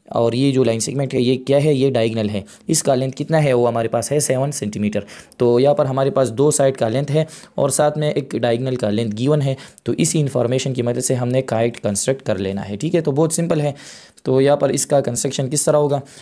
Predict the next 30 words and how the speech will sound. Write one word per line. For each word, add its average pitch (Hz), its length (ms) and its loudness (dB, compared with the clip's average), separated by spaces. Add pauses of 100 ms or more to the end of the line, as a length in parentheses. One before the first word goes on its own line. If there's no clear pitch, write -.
(140)
कि 120 80 -4
सबसे 135 300 0
पहले 139 440 4
हम 127 320 -4
डायगोनल 123 460 0
के 135 140 -2
लेंथ 135 160 -2
को 143 100 2
ड्रा 131 160 2
करेंगे, 123 320 -2
ठीक 135 440 -6
है। 143 240 -6 (840)
जब 110 100 0
हमारे 120 280 2
पास 123 180 2
दो 131 200 2
साइड 139 320 2
और 107 300 0
एक 123 160 0
डायगोनल 123 300 0
गिवन 139 240 0
हो, 139 120 -2
तो 123 100 -4
सबसे - 280 -4
पहले 127 220 2
हम 127 160 -2
डायगोनल 123 300 0
लेंथ 123 200 0
ड्रा 107 160 0
करेंगे, 98 340 -2